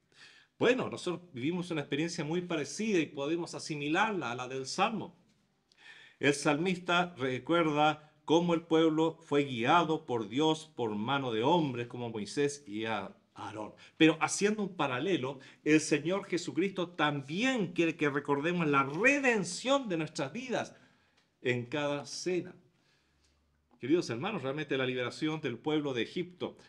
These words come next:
el llevarlo a Egip-, es la historia nuestra. Es una, es histórico, sin lugar a dudas, pero también es una metáfora de lo que es la vida de cada cristiano.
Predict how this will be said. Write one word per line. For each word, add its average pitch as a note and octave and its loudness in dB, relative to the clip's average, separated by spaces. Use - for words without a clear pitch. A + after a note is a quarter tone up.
el A2+ -2
llevarlo C3+ -2
a - -2
Egip-, D#3 -10
es F3 -2
la F3 0
historia E3 -6
nuestra. - -8
Es - -10
una, B2 -6
es E3 4
histórico, G#3 2
sin E3+ -6
lugar D3 -2
a C3+ 0
dudas, F3+ 0
pero D3 -2
también C#3 -2
es - -6
una D#3 -2
metáfora C#3 -4
de B2 -8
lo C3 -8
que C#3+ -6
es - -10
la A#2+ -4
vida D3+ -4
de C3 -8
cada D#3 -8
cristiano. D3+ -8